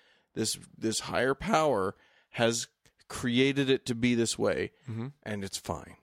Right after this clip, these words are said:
Speaker 2: Yeah, and depending on your tradition, it might even be predetermined.
Speaker 1: Indeed.
Speaker 2: Might, I mean, pre-,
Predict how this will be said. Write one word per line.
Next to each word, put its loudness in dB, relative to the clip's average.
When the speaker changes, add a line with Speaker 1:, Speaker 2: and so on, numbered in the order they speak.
Speaker 2:
Yeah, -4
and 0
depending 0
on -2
your -4
tradition, -4
it -8
might -2
even -6
be -6
predetermined. -8
Speaker 1:
Indeed. 0
Speaker 2:
Might, 0
I -2
mean, 0
pre-, -2